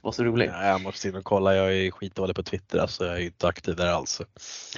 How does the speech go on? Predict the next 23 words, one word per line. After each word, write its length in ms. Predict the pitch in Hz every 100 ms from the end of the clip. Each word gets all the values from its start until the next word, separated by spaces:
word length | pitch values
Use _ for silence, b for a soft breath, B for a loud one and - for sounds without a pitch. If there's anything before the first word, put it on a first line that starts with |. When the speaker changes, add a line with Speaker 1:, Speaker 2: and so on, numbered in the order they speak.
| B -
Speaker 2:
Måste 200 | 92 104
Speaker 1:
För 80 |
de 80 | 107
som 20 |
Speaker 2:
in 0 |
Speaker 1:
vill 80 | 127
Speaker 2:
och 60 | 135
Speaker 1:
se 180 | - 147
Speaker 2:
kika 140 | 139
Speaker 1:
på, 60 | 131
Speaker 2:
lite. 260 | 90 92
Speaker 1:
för 120 | -
de 100 | 135
som 100 | 127
vill 60 | 135
se 160 | 131 143
tweeten 540 | - 120 120 123 135
kan 140 | -
de 360 | - 123 - -
gå 60 | 123
in 160 | 127
på 220 | - 113
at 480 | - - 120 - -